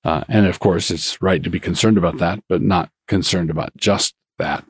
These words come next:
Uh, there are the pietists, then there are the confessionalists. The confessionalists are concerned about the confession's doctrinal orthodoxy and dotting your I's and crossing your T's.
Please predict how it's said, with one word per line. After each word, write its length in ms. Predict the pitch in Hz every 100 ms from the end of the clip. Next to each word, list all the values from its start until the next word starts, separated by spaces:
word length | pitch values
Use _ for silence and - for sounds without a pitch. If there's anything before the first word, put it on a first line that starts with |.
| _ _ _ _ _ -
Uh, 220 | 95 90
there 160 | 82 92
are 60 | 87
the 120 | 85
pietists, 800 | 110 123 123 135 127 - - -
then 260 | 107 107 107
there 160 | 104 95
are 60 |
the 100 | 87
confessionalists. 1120 | - 90 - 110 - 117 113 117 110 - - - _ _ _ _
The 80 | 92
confessionalists 880 | 95 90 120 107 - 101 101 - 95
are 120 | 87
concerned 500 | - 82 - 95 90
about 320 | 80 85 78 - _
the 100 | 85
confession's 680 | 80 95 107 95 - 92 87 -
doctrinal 760 | 95 95 - 98 90 85 80 -
orthodoxy 800 | 92 - - 82 - - 101 98
and 160 | - _ _ _ _
dotting 260 | 92 92 87
your 180 | 85
I's 320 | 82 85 90 -
and 120 | -
crossing 360 | 92 85 -
your 100 | 85
T's. 460 | - - 82 - -